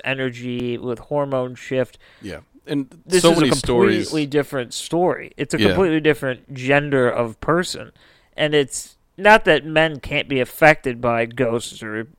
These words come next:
Speaker 1: poltergeists. It's just they're, they're not the standard, I would say.
Speaker 2: Yeah. No, that is a very unique part of this case. Uh,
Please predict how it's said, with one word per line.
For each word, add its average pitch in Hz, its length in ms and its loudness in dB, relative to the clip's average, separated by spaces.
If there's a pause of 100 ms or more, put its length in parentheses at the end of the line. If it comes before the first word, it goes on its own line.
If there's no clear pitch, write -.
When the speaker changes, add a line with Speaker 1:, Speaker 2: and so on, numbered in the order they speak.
Speaker 1:
poltergeists. 113 640 -4
It's 117 180 -12
just 131 360 -2 (520)
they're, 156 400 4 (140)
they're 160 180 8
not 156 280 4
the 127 180 -6
standard, 120 680 -6
I - 100 -10
would - 180 -12
say. - 400 -10
Speaker 2:
Yeah. 92 260 -12 (280)
No, 101 180 -4
that 95 120 -4
is 92 120 -8
a 90 40 -14
very 90 240 -8
unique 85 420 -12 (140)
part 80 180 -8
of 71 60 -16
this 73 120 -18
case. - 420 -16 (760)
Uh, 123 240 4